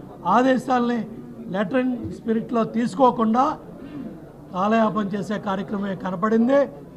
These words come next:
మళ్ళీ అటువంటి సంఘటనలు, దురదృష్టకర సంఘటనలు పునరావృతం అయితే దానికి పూర్తి బాధ్యత ముఖ్యమంత్రి జగన్మోహన్ రెడ్డి, చీఫ్ సెక్రటరీ జవహర్ రెడ్డి,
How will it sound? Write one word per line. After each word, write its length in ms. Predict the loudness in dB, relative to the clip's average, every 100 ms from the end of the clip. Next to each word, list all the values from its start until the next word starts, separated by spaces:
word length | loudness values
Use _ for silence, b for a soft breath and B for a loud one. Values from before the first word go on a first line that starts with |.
| -16 -8
మళ్ళీ 300 | -2 2 2
అటువంటి 520 | 0 -6 -2 -2 -2
సంఘటనలు, 600 | -4 -4 0 2 2 -2 -8 -18 -18 -8
దురదృష్టకర 720 | 0 2 4 2 -2 -2 -2
సంఘటనలు 640 | -4 -2 0 0 0 0 -4 -12 -14 -12 -4
పునరావృతం 560 | 2 6 8 6 4 0
అయితే 480 | 0 2 2 2 -4 -14 -16 -10 -2
దానికి 320 | 0 2 0
పూర్తి 400 | 0 -2 0 0
బాధ్యత 580 | 2 2 0 2 2 0 -10 -16 -12
ముఖ్యమంత్రి 540 | -8 -2 0 0 0 -2
జగన్మోహన్ 600 | -2 -2 0 2 2 2
రెడ్డి, 400 | 2 6 4 2 -10 -18 -18 -6
చీఫ్ 260 | -2 0 0
సెక్రటరీ 420 | -2 0 2 0
జవహర్ 420 | 0 2 4 4
రెడ్డి, 420 | 4 4 4 4